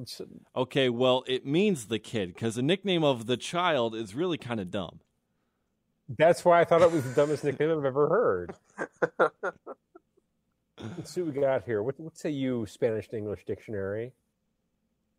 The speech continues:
Speaker 2: Oh, God, he's, he's gotta look this up on a Google Translate.
Speaker 1: Well, no, I, I want, I want it to be, like, defined.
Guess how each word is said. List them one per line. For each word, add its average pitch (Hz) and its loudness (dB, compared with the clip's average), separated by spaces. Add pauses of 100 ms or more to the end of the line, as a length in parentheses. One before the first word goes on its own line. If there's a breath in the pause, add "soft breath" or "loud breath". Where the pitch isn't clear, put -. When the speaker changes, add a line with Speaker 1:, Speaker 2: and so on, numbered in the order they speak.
(1300)
Speaker 2:
Oh, 98 -6
God, 92 -4
he's, 95 -8
he's 101 -14
gotta 104 -4
look 101 -6
this 98 -10
up 101 -8
on 98 -8
a 90 -12 (320)
Google 104 -2
Translate. 107 0
Speaker 1:
Well, 262 8
no, 226 8
I, 135 8
I 156 6
want, 170 4
I - 4
want 190 2
it 175 -6
to 165 -12
be, 175 -8
like, 170 -6
defined. 131 -6